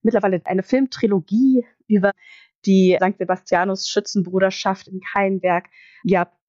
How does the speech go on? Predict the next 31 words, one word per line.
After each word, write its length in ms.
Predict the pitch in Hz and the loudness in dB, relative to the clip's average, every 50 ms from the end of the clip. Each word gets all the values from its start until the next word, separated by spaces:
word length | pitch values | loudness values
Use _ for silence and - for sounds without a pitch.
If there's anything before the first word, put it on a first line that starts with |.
| - - | -16 -6
drehen 420 | - - 190 214 220 226 226 220 214 | -4 0 2 2 2 2 2 0 -2
können 480 | - 202 214 196 190 190 190 190 190 | 0 0 0 0 2 0 0 -2 -2
und 520 | - - - 180 175 180 175 175 - - - - - | -2 -2 0 0 2 0 0 -2 -4 -10 -10 -2 0
deren 260 | 196 208 202 202 185 | 0 2 2 0 -2
Entwicklung 640 | - 175 - - - 233 - - 202 185 185 180 | -4 -4 -2 -2 -2 -2 -2 -2 0 0 0 0
vom 360 | - _ - 175 170 170 170 - _ _ _ _ _ _ | 0 _ -2 -2 0 -2 -4 -6 _ _ _ _ _ _
letzten 460 | - - 185 220 247 - - - 208 190 | -2 0 0 0 0 -4 -4 -4 -4 -2
Fest 400 | - - 190 196 - - - - | 0 0 0 0 -2 -6 -4 0
im, 340 | 180 165 170 165 160 160 - - | 2 2 2 2 0 -2 -4 -4
im 140 | - 165 165 | -4 -2 -2
alten 380 | - - 196 233 247 - - 190 | 0 0 0 0 0 -2 -4 -2
Dorf 480 | 185 185 180 175 175 180 - _ - _ | 0 0 2 2 0 -2 -4 _ -12 _
über, 280 | - 185 180 170 160 - _ | -4 -2 -2 -2 -2 -4 _
hin 240 | - 185 185 214 214 | -4 0 0 0 0
zum 240 | - - - 165 165 | -2 -4 -2 -2 0
neuen 240 | 170 175 180 185 185 | 0 2 0 0 0
Fest 400 | - - 180 175 - - _ _ _ _ _ _ _ _ _ _ | 0 -2 -2 -2 -4 -8 _ _ _ _ _ _ _ _ _ _
in 180 | - - 156 175 | -2 0 2 2
der 120 | 175 170 | 2 2
neuen 320 | 170 165 160 160 165 170 165 | 2 2 2 2 2 0 0
Siedlung, 600 | 175 175 185 - - 165 160 160 156 156 165 - _ _ _ _ | -2 -4 -4 0 0 0 2 2 2 0 -2 -6 _ _ _ _
das 160 | - 175 - | -6 -4 -2
konnte 260 | - - 196 190 202 | -2 -2 -2 -2 -2
sie 100 | 170 175 | -2 0
realisieren, 720 | 175 180 160 156 156 156 147 160 170 175 202 214 226 247 - _ _ - - _ _ _ | 2 2 2 2 0 -2 -6 -6 -2 0 0 0 0 -4 -8 _ _ -20 -20 _ _ _
sodass 320 | - 196 185 208 208 - | -2 0 0 0 0 2
wir 80 | - - | 2 2
hier 240 | 208 226 226 - - | 4 4 2 2 0
auf 120 | - - - | -2 -2 -2
unterschiedlichen 640 | 254 302 311 277 - - 240 - 190 196 - 196 - - | -2 0 0 0 0 0 0 0 0 0 0 -2 0 2
Ebenen 720 | 180 233 277 277 254 247 240 233 233 233 233 233 233 | 2 2 4 4 2 4 4 4 2 2 0 -2 -4